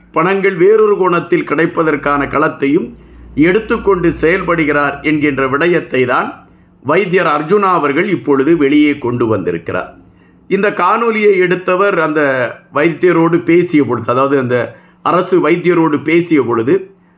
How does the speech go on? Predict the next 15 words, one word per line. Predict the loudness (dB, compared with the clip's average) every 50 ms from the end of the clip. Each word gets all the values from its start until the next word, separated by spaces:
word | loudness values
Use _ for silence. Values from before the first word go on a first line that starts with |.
| _ _ _
அவர்களுக்குள்ளே | -4 0 2 2 2 2 2 0 0 -2 -2 -2 2 4 2 4 4
ஏற்பட்ட | 2 2 2 0 0 -2 -2 -2 0 -2 -2 0
அந்த | 0 0 -2 -2 -2
கருத்து | 0 0 0 0 -2 0 -2 0
மோதல்கள் | 0 2 0 0 0 0 2 0 0 0 -2
என்பதை | -2 -2 0 0 2 0 0
விட | 0 0 -2 -2
வார்த்தை | -2 0 0 0 0 0 0 0 2 2
மோதல்கள் | 2 0 0 0 -2 -2 -2 -4 -4 -2
என்று | -2 0 0 0 0
கூட | 0 0 0
எடுத்துக்கொள்ளலாம். | 0 0 0 -2 -2 -4 -6 -6 -6 -8 -8 -6 -6 -6 -8 -10 -14 _ _ _ _ _ _ _ _ _ _
அதிலே | -2 0 2 2 2 2 2 2
எவ்வளவு | 0 0 0 0 0 0 0
இகழ்வாக | 0 0 0 2 0 0 0 0 0 0 0 0 0 0 0 0 -2